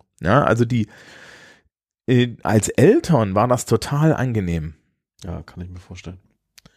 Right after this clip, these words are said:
Speaker 1: Weil das war auf dich abgestimmt, ja.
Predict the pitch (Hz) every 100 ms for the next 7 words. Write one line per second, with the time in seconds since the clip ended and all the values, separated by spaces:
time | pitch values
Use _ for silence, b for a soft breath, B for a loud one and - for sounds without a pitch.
0 | b _ - 104 117 113 110 127 175 117
1 | - - 160 - 127 - 127 - 87 69
2 | - _ 80 87 120